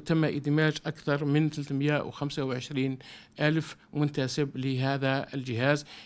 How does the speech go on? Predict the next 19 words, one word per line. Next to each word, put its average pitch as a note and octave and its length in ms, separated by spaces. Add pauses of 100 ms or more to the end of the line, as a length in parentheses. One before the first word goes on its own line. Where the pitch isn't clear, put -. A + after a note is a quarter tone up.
إضافة D#3 520
إلى D3+ 560
مساهمتها C#3+ 880
أيضًا D#3 320 (320)
في D3+ 260
إدماج D3 460
منتسبي C#3 720
عقود C3 380
جهاز C#3 420
نشاطات، C#3 600
آه، - 40 (340)
آه، C#3 480
الإدماج C3+ 580
الاجتماعي C3+ 840
البالغ C3+ 480
عددهم C3 680
مية C#3 320 (340)
وتسعة C3 520
وسبعين B2+ 480